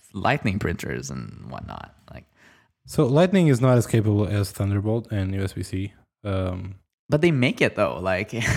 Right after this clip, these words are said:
Speaker 1: <laughs> there's nothing that prevents it from being.
Speaker 2: Well, they started out with Lightning. Uh, U S B C came later.
Speaker 1: Yeah.
Speaker 2: Uh, and the whole world, like,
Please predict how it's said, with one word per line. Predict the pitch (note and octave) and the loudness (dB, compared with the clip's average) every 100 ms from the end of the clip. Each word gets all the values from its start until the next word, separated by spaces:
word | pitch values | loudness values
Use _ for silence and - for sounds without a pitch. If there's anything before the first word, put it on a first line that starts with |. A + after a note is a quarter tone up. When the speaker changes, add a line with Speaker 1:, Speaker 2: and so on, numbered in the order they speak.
| - - | -2 -8
Speaker 1:
<laughs> | - - - - | -14 -20 -20 -4
there's | B2+ C3 | 2 2
nothing | C#3 E3 F3+ | 2 2 2
that | B2+ A2 | 2 2
prevents | A#2+ F#2 F#2 - | 0 2 0 -2
it | D2+ D2 _ | -8 -8 _
from | _ - | _ -8
being. | F#2 G#2 D#2 C#2 - | -6 -6 -6 -10 -2
Speaker 2:
Well, | B2 A#2+ | 0 4
they | D3 | 4
started | C#3 - D#3+ B2+ | 4 4 4 6
out | B2 | 6
with | A2+ G#2+ | 4 4
Lightning. | G2+ G2 F#2 F#2 | 2 2 0 0
Uh, | G2 | 2
U | G2+ G#2 | 2 2
S | G2+ | 2
B | G#2 | -2
C | - G2+ G2 | 0 0 -2
came | - G#2 F#2+ | -4 -4 0
later. | F#2+ G2 G#2+ F#2+ B2 _ _ - | 0 0 0 -4 -6 _ _ -8
Speaker 1:
Yeah. | G#2 D#2+ | -4 -2
Speaker 2:
Uh, | A2 G2+ G2 F#2+ F#2+ - | 0 2 4 2 0 2
and | G#2+ G#2 G2+ G2 G2+ G2 - | 2 4 2 2 0 -2 -8
the | A2 A2+ A2 | -2 2 4
whole | A2+ G#2 | 6 6
world, | A2 A2 G#2+ G#2+ G2+ G#2+ | 6 6 4 4 0 0
like, | G2+ F#2+ | 0 0